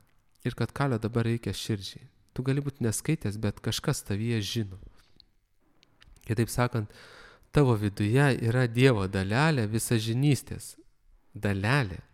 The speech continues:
visažinystės energijos dalelė, žinojimo energijos dalelė. Ir, ir jeigu tu ją naudojas, tu daug ką žinai. Kažkokiu būdu, kažkoks sluoksnis mūsų sąmonės yra sujungtas su kosmosu, su pusdieviais.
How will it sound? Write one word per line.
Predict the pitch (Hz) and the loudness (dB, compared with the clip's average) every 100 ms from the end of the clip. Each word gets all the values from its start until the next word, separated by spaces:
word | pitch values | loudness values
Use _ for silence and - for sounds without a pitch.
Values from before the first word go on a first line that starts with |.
| _ - - | _ -20 -14
visažinystės | 127 117 - 104 104 123 117 - 101 - | -8 -4 -2 -2 -2 -2 -2 -6 -8 -6
energijos | 117 117 113 92 101 | -2 -4 -4 -8 -8
dalelė, | 104 117 139 127 - - - - - - | -8 -6 -6 -8 -14 -20 -20 -20 -20 -8
žinojimo | 107 107 123 131 98 95 | -2 2 4 4 2 -2
energijos | 104 104 - 101 - | -4 -6 -8 -12 -12
dalelė. | 107 120 120 113 _ _ _ - _ _ _ _ _ _ _ _ _ - | -10 -10 -10 -14 _ _ _ -20 _ _ _ _ _ _ _ _ _ 0
Ir, | 120 113 110 - - | 4 4 4 -2 -4
ir | 120 | 0
jeigu | 120 117 | 0 0
tu | - | 0
ją | 117 104 | 2 2
naudojas, | 101 98 120 127 110 - | 2 0 0 0 -2 -6
tu | |
daug | 117 120 98 | -4 -4 -4
ką | 98 | -6
žinai. | 98 104 104 92 110 - | -6 -6 -6 -8 -12 -10
Kažkokiu | - - - 151 117 | -6 -4 -2 -2 -2
būdu, | 117 120 120 151 | -4 -2 2 0
kažkoks | 117 - 135 - - | 0 -2 -4 -4 -6
sluoksnis | 131 156 - 117 - | 2 2 2 -4 -2
mūsų | 127 113 95 | -4 -4 -4
sąmonės | - 139 135 95 90 - - - - - - 123 | 0 2 2 -2 -4 -8 -18 -20 -20 -20 -4 0
yra | |
sujungtas | 110 - 156 156 104 - - - | 0 2 4 4 2 -4 -6 -8
su | |
kosmosu, | - 131 147 - 92 - - _ - - _ _ _ - - | -2 0 0 -2 -10 -10 -18 _ -20 -20 _ _ _ -20 -10
su | - | -6
pusdieviais. | 110 143 143 120 95 107 - | -2 2 2 2 0 -2 -10